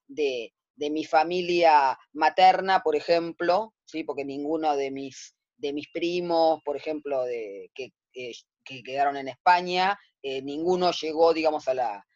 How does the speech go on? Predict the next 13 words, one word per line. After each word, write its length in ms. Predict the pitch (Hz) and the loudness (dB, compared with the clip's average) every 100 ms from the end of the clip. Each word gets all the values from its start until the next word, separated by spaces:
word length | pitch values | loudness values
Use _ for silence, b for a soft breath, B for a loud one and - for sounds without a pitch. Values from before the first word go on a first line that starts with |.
| _ - | _ -8
a 140 | 135 | -4
la, 480 | 135 120 113 107 104 | -2 -2 -4 -6 -6
al 220 | 117 120 | -8 -6
grado 300 | 135 160 165 | 2 2 2
universitario. 1040 | 160 151 147 - 151 190 170 165 175 226 - _ _ _ _ _ _ | 0 -2 -4 -6 2 6 6 6 0 -2 -6 _ _ _ _ _ _
Así 380 | 160 156 - 190 | -2 -2 -4 -6
que, 140 | 220 254 | 4 6
bueno, 420 | 254 196 143 _ _ _ 117 | 6 4 -2 _ _ _ -8
eh, 220 | 127 120 | -6 -6
hija 320 | 170 170 180 | -10 2 4
única, 840 | 185 208 220 220 214 214 220 233 - 113 101 _ | 6 4 2 0 6 8 8 6 0 -14 -20 _
estudiando, 1200 | - - - 151 165 180 180 185 190 190 185 180 | -20 -16 -8 -2 4 4 4 0 4 8 8 6
¿viste? 580 | 160 151 131 120 104 | 4 -2 -6 -6 -10